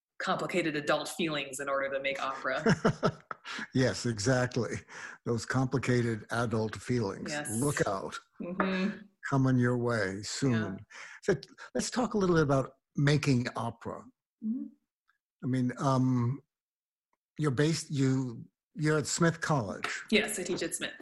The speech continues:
Speaker 1: Mm-hmm.
Speaker 2: And you have pre-, presumably students coming to you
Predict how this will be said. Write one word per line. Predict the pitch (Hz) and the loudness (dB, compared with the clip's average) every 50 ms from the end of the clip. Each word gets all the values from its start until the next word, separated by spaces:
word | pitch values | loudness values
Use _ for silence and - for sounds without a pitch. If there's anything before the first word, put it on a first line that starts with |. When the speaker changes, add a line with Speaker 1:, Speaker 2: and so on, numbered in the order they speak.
| - | -12
Speaker 1:
Mm-hmm. | 175 170 180 165 165 165 - - - _ _ _ _ _ - _ 139 | -10 -8 -8 -8 -8 -10 -14 -18 -20 _ _ _ _ _ 0 _ 6
Speaker 2:
And | 135 135 131 127 127 127 127 127 123 123 123 - | 6 8 8 8 8 8 8 6 6 4 2 2
you | 170 139 135 135 135 | 4 6 8 8 8
have | 135 127 135 143 135 135 131 135 135 131 127 120 113 107 - - - _ _ _ _ | 8 6 6 6 6 6 6 4 4 4 4 2 0 -2 -6 -14 -16 _ _ _ _
pre-, | - - 135 - - _ _ _ _ _ - | -2 -2 -2 -2 -4 _ _ _ _ _ 0
presumably | - 143 120 135 170 165 160 156 135 123 139 135 123 | 2 4 6 8 8 8 8 8 8 8 6 6 6
students | - - - 180 165 156 143 147 131 - - | 2 4 6 6 6 8 6 4 4 4 2
coming | - 151 143 143 143 139 | 4 6 6 8 6 6
to | 123 131 | 6 4
you | 131 131 131 131 127 123 127 - | 4 4 4 4 4 2 0 -2